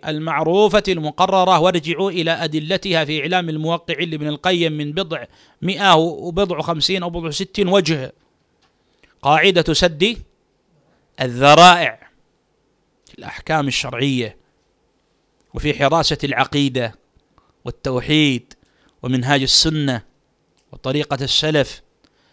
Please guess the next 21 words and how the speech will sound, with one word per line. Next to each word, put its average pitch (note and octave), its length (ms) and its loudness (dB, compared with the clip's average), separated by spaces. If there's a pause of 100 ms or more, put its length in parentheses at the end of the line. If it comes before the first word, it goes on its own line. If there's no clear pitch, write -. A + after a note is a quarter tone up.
(180)
ارجع F3+ 260 2
إلى D3 180 4
ذلك C3+ 360 0
المصدر. A2+ 500 -8 (640)
فإذن G3+ 640 8 (560)
هذا F3+ 220 6
الأمر G#3+ 300 8
الأول E3+ 420 2
في E3 300 -4 (680)
الإشارة G#3+ 460 6
ال-، F3+ 360 -2
ال-، - 0 -
ال-، D#3 680 -10
اليسيرة G#3 540 2
جدا، G3+ 560 4 (600)
إذا C3 160 -2
حان D3 220 -6
الوقت D3+ 280 -6
أخبروني، C3+ 520 -14 (420)
اليسيرة F3 360 6
جدا F3 480 0